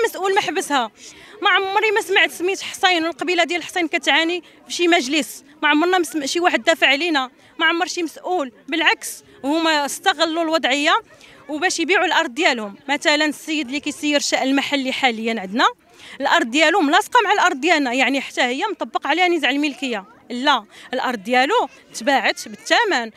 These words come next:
الارض ديالو خرج فيها بروجي، الارض ديالو فيها الاير بلي سانك. هاد الناس العقار عارفين هادشي بشحال كيسوى، اكثر من خمسة آلاف درهم. حنا يجي تهضر مع من يقول لك عندك تشجير والارض ديالو ملاصقه مع الارض ديالنا. علاش هاد الظلم؟ وهادشي كله ما يمكنش يكون صدفه.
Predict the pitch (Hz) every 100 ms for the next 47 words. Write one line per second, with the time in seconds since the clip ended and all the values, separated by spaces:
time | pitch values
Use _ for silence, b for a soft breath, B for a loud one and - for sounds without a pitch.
0 | B 254 247 247 202 247 240 247 226 262
1 | 226 285 427 311 294 254 B B - 233
2 | 202 254 247 277 240 226 262 - 302 392
3 | 427 339 - - B B 247 262 262 -
4 | 233 - 294 226 285 330 294 - 294 -
5 | 269 254 - 196 175 - B - 415 392
6 | - 339 339 302 302 233 196 180 - B
7 | B 262 285 349 554 554 B B - 277
8 | - 262 302 320 349 403 320 349 370 339
9 | 403 - 311 262 440 302 - _ _ -
10 | 202 254 269 311 233 339 403 381 440 -
11 | 392 381 320 233 302 247 214 - - 226
12 | 294 427 320 247 254 226 202 - B B
13 | 262 320 - 349 381 370 370 311 427 381
14 | 392 349 370 - 233